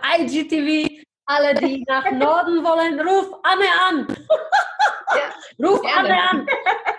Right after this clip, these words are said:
Speaker 1: Die, sie haben immer alle gefragt, "Wie vermietest du deine Häuser?" Ja, mach die Anzeige oder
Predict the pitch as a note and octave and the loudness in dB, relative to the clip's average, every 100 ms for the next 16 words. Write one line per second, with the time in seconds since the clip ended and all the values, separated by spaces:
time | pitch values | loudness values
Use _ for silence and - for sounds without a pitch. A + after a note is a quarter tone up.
0 | - C#4 - A#3+ C#4+ D4 D4 D4 C#4+ C#4 | -4 -6 -4 -4 0 2 2 0 2 0
1 | C#4 C#4+ C4+ D4+ D#4 D4 D4+ C#4+ C#4 B3+ | 0 0 0 -2 -2 -2 -2 -8 -2 2
2 | A#3+ G#3+ G3 F4 D#4+ A3+ G#3+ G#3 G#3 - | 2 0 0 0 0 0 0 -2 -6 -6
3 | G#3+ A3+ C#4+ C#4+ B3 A#3 A3+ A3+ G#3+ F#3+ | -4 -4 -6 -4 0 0 0 0 0 0
4 | F#3 | -2